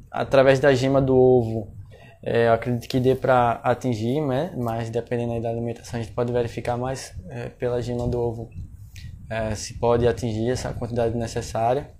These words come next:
E procurar fazer exercício, é, físico com impacto, exercício aeróbio, é, cam-, como caminhada, corrida,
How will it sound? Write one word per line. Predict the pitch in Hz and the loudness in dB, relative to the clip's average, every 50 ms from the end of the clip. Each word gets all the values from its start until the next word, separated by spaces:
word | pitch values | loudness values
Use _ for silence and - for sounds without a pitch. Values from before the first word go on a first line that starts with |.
| - - _ _ _ _ - - - - - _ - - - - - - - - - - | -20 -20 _ _ _ _ -20 -20 -20 -20 -20 _ -20 -18 -16 -16 -14 -14 -14 -14 -6 0
E | 147 165 196 226 220 220 - - - - - | 4 6 8 8 6 4 0 -14 -18 -10 4
procurar | - 156 180 180 - 165 147 151 | 8 8 10 12 12 12 12 12
fazer | 151 - 170 143 127 135 139 151 160 - | 10 8 6 6 6 6 6 6 6 4
exercício, | 139 135 131 147 151 - - - 131 127 139 139 - - 151 156 170 175 - - - - - - - - - - | 2 4 4 4 4 2 2 0 0 0 0 0 -2 -2 0 0 0 0 -2 -6 -14 -18 -14 -12 -12 -10 -10 -4
é, | - 123 120 120 120 117 113 110 - - | 0 2 4 4 4 4 2 0 -2 -6
físico | - - - - 139 143 143 143 143 143 - 151 156 160 156 - - - - - - - - - | -10 -8 -2 2 4 4 4 4 2 -2 0 0 0 0 -2 -6 -14 -18 -16 -12 -12 -10 -10 -2
com | - - 165 180 | 4 6 8 8
impacto, | 175 156 - - 123 120 131 139 - - - 196 196 196 - _ _ - - - | 8 6 6 8 8 8 8 6 2 0 -2 -2 -2 -2 -8 _ _ -20 -16 -10
exercício | - 120 104 120 120 - 147 139 | -8 -6 -4 -4 0 4 4 6
aeróbio, | 123 123 123 123 120 123 127 123 113 107 - - - - - - - - | 8 8 8 8 8 6 4 4 2 0 -6 -14 -20 -20 -16 -12 -10 -8
é, | 131 127 123 117 117 113 113 - - - | -4 -4 -2 -2 -2 -2 -4 -6 -8 -8
cam-, | - 131 127 123 | -4 -2 -2 -2
como | - 135 127 127 123 | 0 -2 -2 -2 0
caminhada, | - 131 123 123 117 113 117 127 139 143 143 131 127 123 117 113 110 110 - | 0 0 0 0 0 0 2 2 4 4 4 4 2 2 2 2 0 -2 -2
corrida, | - 131 120 113 117 123 131 131 120 117 113 107 107 104 - - | -2 -2 0 0 2 2 2 2 2 2 0 0 -2 -6 -10 -14